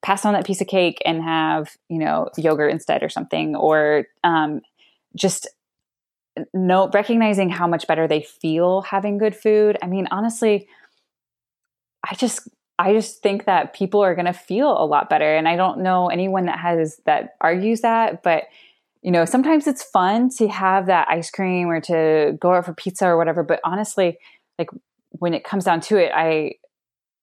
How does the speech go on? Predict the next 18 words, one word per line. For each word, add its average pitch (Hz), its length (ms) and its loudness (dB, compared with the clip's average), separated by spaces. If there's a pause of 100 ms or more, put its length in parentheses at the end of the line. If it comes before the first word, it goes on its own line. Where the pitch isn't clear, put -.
(140)
I 170 100 -4
don't 185 140 2
know 175 80 2
anyone 175 320 0
that 151 120 0
doesn't 156 220 -4
feel 185 300 0
better 156 400 2
when 160 140 0
they 156 120 2
make 156 260 -4
those 156 260 2
better 151 200 2
choices, 156 460 -2
whether 151 320 2
it's 147 160 -2
having, 156 380 -4 (380)
um, - 460 -2